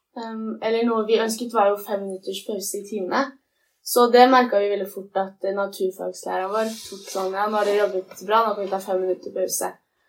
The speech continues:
Og det var noe vi sa under den, eh, presentasjonen. Og så har vi også fått, eh, flere valgmuligheter under vurdering,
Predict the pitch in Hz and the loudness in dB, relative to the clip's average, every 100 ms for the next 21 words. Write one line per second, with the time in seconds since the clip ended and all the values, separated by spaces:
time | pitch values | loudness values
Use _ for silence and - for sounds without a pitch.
0 | _ - 208 240 220 214 196 185 190 190 | _ 2 10 12 12 6 4 4 4 2
1 | - 185 180 185 185 180 175 175 175 175 | 2 4 4 2 2 0 -2 -8 -14 -16
2 | 180 _ - 196 196 196 196 180 233 349 | -18 _ -12 -10 -6 -4 0 2 4 2
3 | - _ _ _ _ - 247 254 247 214 | 0 _ _ _ _ 2 6 8 10 10
4 | 247 254 240 220 214 202 - - 202 196 | 10 8 4 -4 -6 -12 -14 -4 0 2
5 | 196 202 - 220 202 202 196 175 185 180 | 0 -2 -8 4 4 6 4 4 4 2
6 | 180 180 196 185 185 180 180 180 175 175 | 0 -2 0 2 2 0 2 2 0 -6
7 | 170 | -14